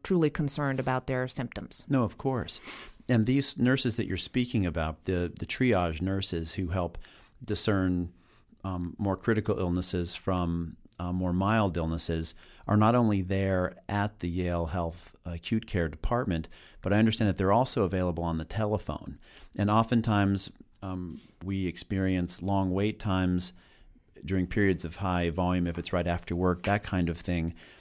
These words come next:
Speaker 2: If someone's at home and they're not quite sure whether or not it's worth making the trip, I understand that they can call acute care and get that same expertise on the phone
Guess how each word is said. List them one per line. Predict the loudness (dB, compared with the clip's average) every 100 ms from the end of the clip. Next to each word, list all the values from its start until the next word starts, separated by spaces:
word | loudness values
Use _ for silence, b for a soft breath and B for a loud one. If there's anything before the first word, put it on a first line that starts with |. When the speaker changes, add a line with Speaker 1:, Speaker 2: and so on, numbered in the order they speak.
| B B -4
Speaker 2:
If | -2
someone's | 0 2 2 2
at | 0
home | 0 2 2 0 -2
and | 0 2
they're | 2
not | 0
quite | -2 -4 -2
sure | 0 2
whether | 2 4 4
or |
not | 2 2
it's | 0 -2
worth | 0 0 0
making | -2 0 -2
the | -2
trip, | -2 0 0 -2 b b b
I | 0
understand | 2 2 2 2 2
that | 2
they | 0
can | 0 -4
call | -2 0 2
acute | 2 0 -4 -4
care | -2 0 0 -2
and | -2
get | -2 -2
that | -2 -2
same | 0 2 2
expertise | -2 -6 -2 -2 -2
on | -2 -2
the | -4
phone | 0 2 2 0 -4